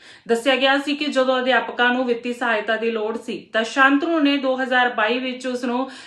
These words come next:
ਪੰਜਾਹ ਹਜ਼ਾਰ ਰੁਪਏ ਵੀ ਦਿੱਤੇ ਸਨ। ਇਸ ਤੋਂ ਬਾਅਦ ਉਹ ਸਮੇਂ-ਸਮੇਂ ਤੇ ਪੈਸੇ ਦੀ ਮੰਗ ਕਰਦੀ ਰਹੀ। ਜਦੋਂ ਰਾਣੂ ਸ਼ਰਮਾ ਨੇ ਦੋ ਹਜ਼ਾਰ ਚੌਵੀ ਵਿੱਚ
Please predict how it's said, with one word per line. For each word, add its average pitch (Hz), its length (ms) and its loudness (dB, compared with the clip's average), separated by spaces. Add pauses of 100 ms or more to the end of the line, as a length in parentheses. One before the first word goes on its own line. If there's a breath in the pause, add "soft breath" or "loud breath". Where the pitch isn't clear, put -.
ਪੰਜਾਹ 285 560 4
ਹਜ਼ਾਰ 240 240 2
ਰੁਪਏ 226 260 -2
ਵੀ 190 120 -4
ਦਿੱਤੇ 175 280 -8
ਸਨ। 165 340 -16 (280)
ਇਸ 202 100 -8
ਤੋਂ 233 160 -2
ਬਾਅਦ 247 320 2
ਉਹ 262 140 0
ਸਮੇਂ-ਸਮੇਂ 269 680 0
ਤੇ 262 100 -4
ਪੈਸੇ 233 360 -2
ਦੀ 233 100 -2
ਮੰਗ 190 320 -4
ਕਰਦੀ 262 420 -2
ਰਹੀ। 285 260 -2 (360 loud breath)
ਜਦੋਂ 294 260 2
ਰਾਣੂ 339 280 4
ਸ਼ਰਮਾ 339 380 2
ਨੇ 349 80 0
ਦੋ 285 260 0
ਹਜ਼ਾਰ 285 240 0
ਚੌਵੀ 277 380 -2
ਵਿੱਚ 285 320 -4